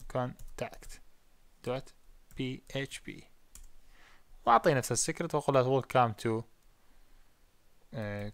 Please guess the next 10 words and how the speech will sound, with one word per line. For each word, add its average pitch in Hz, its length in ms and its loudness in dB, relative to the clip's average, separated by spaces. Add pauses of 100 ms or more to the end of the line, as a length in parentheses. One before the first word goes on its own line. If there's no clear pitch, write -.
contact - 880 -6
page. - 320 -8 (260)
الآن 254 160 6
لدي 123 220 8
صفحتين 110 460 4
اعتياديتين. 104 840 0 (460)
لو 175 240 10
أريد 151 360 6
أن 127 140 0
أنتقل 127 560 2